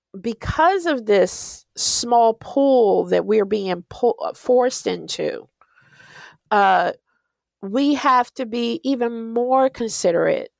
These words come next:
of one another and always be there to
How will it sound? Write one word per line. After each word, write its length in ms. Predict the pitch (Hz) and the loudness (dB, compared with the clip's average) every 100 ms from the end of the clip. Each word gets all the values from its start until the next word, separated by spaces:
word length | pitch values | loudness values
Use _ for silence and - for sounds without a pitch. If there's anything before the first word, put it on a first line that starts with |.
| _ | _
of 220 | 185 180 | -2 -2
one 200 | 180 180 | -4 -6
another 680 | 180 175 160 165 170 - - - | -6 -2 -2 0 0 -2 -4 -4
and 360 | 180 170 165 - - - _ - | -4 -2 -6 -14 -20 -20 _ 0
always 540 | 208 220 220 208 - | 2 4 2 0 -6
be 240 | 180 226 220 | -4 -2 0
there 240 | 196 190 | 2 2
to 200 | - | 0